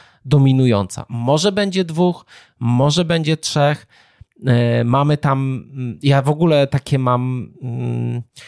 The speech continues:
co po tym zwiastunie chciałbym, żeby,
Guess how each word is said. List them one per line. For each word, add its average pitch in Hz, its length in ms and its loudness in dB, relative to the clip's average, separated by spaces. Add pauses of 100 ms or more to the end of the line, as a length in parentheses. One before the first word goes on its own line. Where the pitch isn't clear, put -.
(180)
co 160 180 0
po 156 200 -2
tym 147 200 0
zwiastunie 135 600 0
chciałbym, 131 500 -2
żeby, 117 800 -2